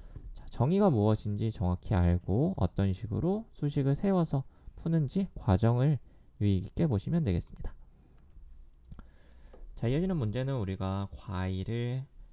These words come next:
착즙할 때 이 착즙 수율을 향상시키기 위해서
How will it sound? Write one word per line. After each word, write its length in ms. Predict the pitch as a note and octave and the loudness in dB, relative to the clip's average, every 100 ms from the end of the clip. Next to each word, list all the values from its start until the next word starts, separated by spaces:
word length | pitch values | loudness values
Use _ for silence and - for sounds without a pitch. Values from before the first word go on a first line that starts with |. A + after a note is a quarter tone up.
| - | -16
착즙할 680 | - G3+ - G#3+ - - G3 | -8 -8 -4 -4 -4 0 0
때 320 | - E3 D3 - | 0 -2 -2 -2
이 120 | G#2 | -8
착즙 460 | - - - D#3+ D#3 | -4 -6 -2 -4 -4
수율을 760 | - F3+ E3+ E3+ E3 E3 F3+ F3+ | -6 -2 2 2 2 2 0 -2
향상시키기 880 | F3+ G3 G3+ F#3+ - - C#3 A2+ F#2+ | -4 -4 -4 -6 -8 -12 -6 -4 -2
위해서 380 | F2+ G2 D#3+ | -2 0 -2